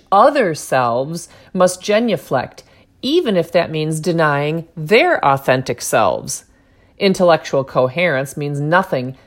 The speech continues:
to humans in bondage to distorted, depraved sexual appetites.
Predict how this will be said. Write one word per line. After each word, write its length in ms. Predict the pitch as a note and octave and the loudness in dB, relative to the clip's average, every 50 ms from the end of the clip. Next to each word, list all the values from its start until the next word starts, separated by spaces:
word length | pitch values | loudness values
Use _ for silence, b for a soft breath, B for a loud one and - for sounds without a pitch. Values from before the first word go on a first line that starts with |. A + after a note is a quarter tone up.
| b | b
to 100 | - - | -6 -4
humans 480 | E3 E3 - F3+ D#3+ D3 C#3+ D3 D3+ D3+ | -4 -4 -2 -4 -4 -2 -2 -4 -2 -2
in 200 | D#3+ D#3 D#3 D3+ | -2 -2 0 0
bondage 540 | D3+ D3+ D3+ D#3 D#3 D#3 D3 C3+ C3+ C3 - | 2 2 2 2 0 0 -2 -4 -4 -6 -8
to 140 | - C#3+ C3+ | -8 -6 -6
distorted, 680 | C3+ D3 C#3 - - - E3 D3 D3 D3 D#3 D3+ D3 C#3 | -4 -6 -6 -8 -6 -4 -2 -2 0 0 -2 -2 -4 -4
depraved 640 | C3+ D3 C3+ - - - C#3 C3+ C3 C3+ C#3+ C#3 | -8 -10 -10 -8 -4 0 0 0 0 -2 -4 -8
sexual 500 | - - D3 C3 B2+ - - C3+ C3+ C3+ | -6 -4 -4 -4 -4 -4 -4 -4 -4 -2
appetites. 840 | - D#3+ D3 D3+ D3 C#3+ B2+ - B2 G#2+ G2+ - - - - - - | -2 -2 -2 -2 -2 -4 -6 -4 -6 -6 -6 -6 -10 -16 -20 -20 -20